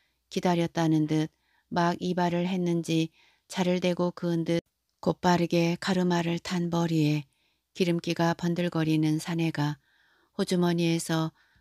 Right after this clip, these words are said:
구깃구깃한 천 원짜리를 두어 장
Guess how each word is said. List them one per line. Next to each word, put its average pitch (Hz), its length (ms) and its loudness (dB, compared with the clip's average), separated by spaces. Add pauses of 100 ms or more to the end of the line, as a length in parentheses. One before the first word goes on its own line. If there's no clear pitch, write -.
구깃구깃한 170 920 -2
천 185 200 -4
원짜리를 156 720 0
두어 175 240 -2
장 170 280 0